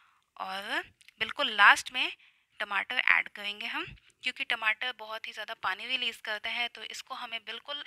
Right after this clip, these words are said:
end में ऐड करना है, जिससे कि इसको ज़्यादा time ना मिल पाए पानी release करने का। तो बस पैन गरम कर लिया है, इसमें butter ऐड किया है and ये mix किया हुआ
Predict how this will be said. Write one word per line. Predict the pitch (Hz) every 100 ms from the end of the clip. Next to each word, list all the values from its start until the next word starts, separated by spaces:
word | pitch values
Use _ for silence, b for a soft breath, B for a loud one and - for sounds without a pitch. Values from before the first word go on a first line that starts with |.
| -
end | 214 214 220
में | 240
ऐड | - 185 -
करना | - 202 214
है, | 233 311 B B B
जिससे | 233 - 269
कि | -
इसको | 254 - 240
ज़्यादा | 214 190 214
time | 196 196
ना | 233 247
मिल | 214
पाए | 202 269
पानी | 208 190 190
release | 185 180 180 -
करने | 185 180 180
का। | 190 196 - b b _ _ b b b b b b b b b b _
तो | 214 220 320 359 -
बस | 233 - 226
पैन | 226 - 202 214
गरम | 220 214 247
कर | 262 247
लिया | 247
है, | 254 262
इसमें | - 220
butter | 196 208
ऐड | 208 208 214
किया | - 240
है | 254 294 - B B B B B B B B B B B -
and | 196 196
ये | 202 233 330 233
mix | 208 -
किया | - 214 214
हुआ | 226 233 285